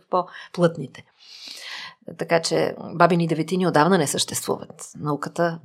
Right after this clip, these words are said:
започна да онагледява нещата, на които преди казвахме, а, н-, н-, не е реално, защото не можем да го видим, да го пипнем и да го помиришем.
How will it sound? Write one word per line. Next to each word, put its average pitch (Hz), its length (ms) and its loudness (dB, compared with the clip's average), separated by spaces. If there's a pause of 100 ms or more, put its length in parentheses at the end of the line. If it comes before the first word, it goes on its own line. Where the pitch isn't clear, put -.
(120)
започна 160 460 0
да 147 260 -2 (220)
онагледява 156 600 0
нещата, 160 440 -2
на 160 140 -6
които 165 280 -8
преди 156 260 -4
казвахме, - 540 -4 (500)
а, - 420 -6 (100)
н-, 180 220 -4 (280)
н-, 185 180 -2 (160)
не 180 540 6
е - 160 2
реално, 160 460 6
защото 160 360 0
не 160 80 2
можем 160 240 4
да 156 100 2
го 151 120 2
видим, 160 280 4
да 160 100 4
го 151 100 2
пипнем 156 320 0
и 156 60 0
да 151 80 2
го - 100 -6
помиришем. 139 580 -4